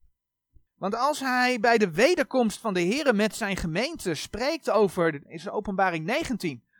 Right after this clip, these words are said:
over de kleding van de bruid, dan lees je in Openbaring negentien vers acht,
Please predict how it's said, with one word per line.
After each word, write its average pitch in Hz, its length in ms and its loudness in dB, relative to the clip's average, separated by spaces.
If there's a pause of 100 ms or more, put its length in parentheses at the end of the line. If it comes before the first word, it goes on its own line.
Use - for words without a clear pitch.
(120)
over 165 260 -4
de 160 80 -2
kleding 285 600 2
van 170 200 -4
de 143 100 -4
bruid, 147 680 -2 (580)
dan 139 140 -8
lees 262 300 0
je 247 80 -8
in 202 180 -6
Openbaring 196 640 0
negentien 214 520 -2
vers 139 300 -10
acht, - 540 -2